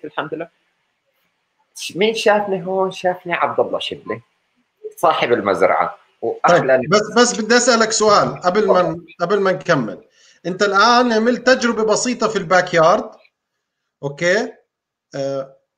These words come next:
Speaker 2: عفوا، شكله صار في خطأ أو خلينا ننتظر.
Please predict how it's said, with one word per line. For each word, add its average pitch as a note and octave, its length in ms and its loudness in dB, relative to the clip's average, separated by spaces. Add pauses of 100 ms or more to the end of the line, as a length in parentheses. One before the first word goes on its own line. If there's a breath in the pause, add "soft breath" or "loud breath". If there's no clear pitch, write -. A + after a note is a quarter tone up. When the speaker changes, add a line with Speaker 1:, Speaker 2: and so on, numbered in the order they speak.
(100)
Speaker 2:
عفوا، D3+ 420 -4
شكله F3 400 -8
صار E3+ 460 -2
في D3+ 300 -10
خطأ F3+ 640 -2 (100)
أو C3+ 460 -4 (760)
خلينا D3+ 380 -2
ننتظر. D#3 680 0